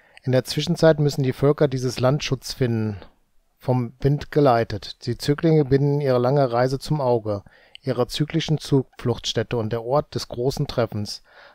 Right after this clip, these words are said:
Dort werden sie gemeinsam leben bis zu ihrem nächsten Trennung, wenn der Zyklus endet.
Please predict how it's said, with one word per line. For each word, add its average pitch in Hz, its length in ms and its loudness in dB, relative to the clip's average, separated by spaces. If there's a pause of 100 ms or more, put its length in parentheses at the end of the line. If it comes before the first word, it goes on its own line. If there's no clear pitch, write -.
Dort 139 260 2
werden 143 260 4
sie 135 140 -2
gemeinsam 131 580 2
leben 120 300 0
bis - 200 -4
zu 151 100 -4
ihrem 127 240 0
nächsten 131 320 -4
Trennung, 110 520 -2
wenn 120 120 -4
der 120 100 0
Zyklus 135 440 -2
endet. 107 460 -4